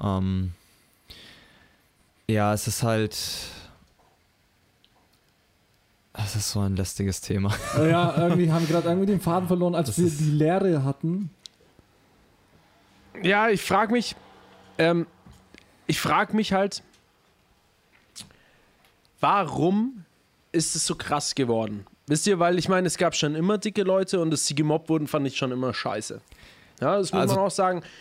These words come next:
Speaker 3: Also die Normalgewichtigen haben es auch nicht immer geil gemacht, weil immer auf die Dicken loszugehen, ist
Speaker 1: Ja.
Speaker 3: halt auch ein Shit. Ähm,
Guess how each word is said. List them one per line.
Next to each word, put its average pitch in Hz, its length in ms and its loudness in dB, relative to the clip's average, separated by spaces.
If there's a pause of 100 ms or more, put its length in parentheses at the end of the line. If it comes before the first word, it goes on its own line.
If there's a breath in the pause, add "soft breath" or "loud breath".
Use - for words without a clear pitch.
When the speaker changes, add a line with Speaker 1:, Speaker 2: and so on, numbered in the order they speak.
(180 loud breath)
Speaker 3:
Also 180 300 0
die 160 240 -2
Normalgewichtigen 170 800 2
haben 147 140 2
es 135 100 -4
auch 151 120 2
nicht 139 140 -2
immer 135 160 0
geil 135 240 0
gemacht, 131 320 -4
weil 139 100 2
immer 156 140 2
auf 143 160 0
die 131 120 -10
Dicken 143 320 -2
loszugehen, 135 500 0
ist 101 60 0
Speaker 1:
Ja. 98 80 2
Speaker 3:
halt 98 100 0
auch 120 180 -2
ein 117 80 -6
Shit. - 360 -6 (580 loud breath)
Ähm, 160 440 0